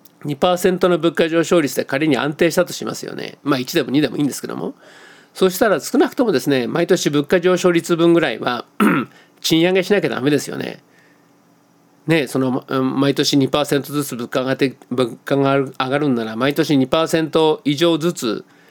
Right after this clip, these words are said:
賃上げしなきゃダメですよね。どうやって皆さん賃上げします？これ、昭和の時代はですね、右肩上がり経済と申しましてですね、これ実はね、普通に仕事をしてると自然に売り上げ増えてったんですよ。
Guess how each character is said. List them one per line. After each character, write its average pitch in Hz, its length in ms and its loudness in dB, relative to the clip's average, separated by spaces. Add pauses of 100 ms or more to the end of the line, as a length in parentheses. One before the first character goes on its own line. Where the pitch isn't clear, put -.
(140)
賃 151 240 2
上 185 80 4
げ 190 100 4
し 190 80 0
な 214 100 4
き 165 60 -4
ゃ - 20 2
ダ - 160 -2
メ 185 80 4
で 143 100 2
す - 120 -8
よ - 80 -10
ね。 - 220 -10 (640)
ど 139 180 2
う 311 40 4
や 302 60 2
っ - 20 -2
て 120 120 -4 (140)
皆 135 160 0
さ 113 120 -4
ん - 20 -10
賃 135 220 0
上 127 60 2
げ 123 80 0
し 127 120 -4
ま 120 80 -2
す？ 196 260 -2 (880)
こ 147 120 0
れ、 135 280 4
昭 196 220 2
和 220 120 4
の 214 120 0
時 196 100 -2
代 208 180 2
は 208 120 2
で 160 80 0
す 120 140 -4
ね、 123 280 -2
右 147 240 2
肩 190 220 2
上 190 40 0
が 190 80 0
り 185 120 0
経 196 180 2
済 123 160 0
と 117 140 -8
申 123 100 -2
し 131 120 -4
ま 127 100 0
し - 60 -12
て - 100 -6
で - 60 -8
す - 100 -14
ね、 117 240 -8 (520)
こ 143 60 -2
れ 143 100 4
実 143 260 0
は 151 160 2
ね、 107 220 -4 (100)
普 - 140 -16
通 185 220 6
に 190 120 4
仕 185 120 2
事 185 220 4
を 170 40 4
し 170 60 -2
て 190 80 4
る 180 100 0
と 175 80 2
自 139 220 -4
然 185 180 2
に 190 80 4
売 180 80 6
り 190 100 4
上 202 120 0
げ 196 80 4
増 208 100 6
え 196 60 4
て 165 80 2
っ 151 40 0
た - 160 -4
ん - 60 -10
で - 60 -12
す - 120 -10
よ。 - 160 -8